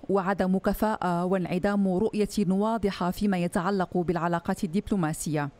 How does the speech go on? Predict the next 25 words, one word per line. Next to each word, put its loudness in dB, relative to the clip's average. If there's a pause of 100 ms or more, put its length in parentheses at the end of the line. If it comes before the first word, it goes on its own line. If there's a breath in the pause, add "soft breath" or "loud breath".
(300 loud breath)
هكذا 0
وصف 0
الأمين 2
العام 0
لحزب 0
التيار 0
الديمقراطي 0 (100)
غازي 0
الشواشي 2
السقط -2
الدبلوماسي 0
لقيس 0
سعيد، 0 (420 loud breath)
وتساءل: 0 (640 loud breath)
"ماذا 2
تفعل 0
البوليساريو 0
في -4
القمة 0
الاقتصادية 0
التي 0
تجمع 2
الدول 0
إفريقيا 2
باليابان 0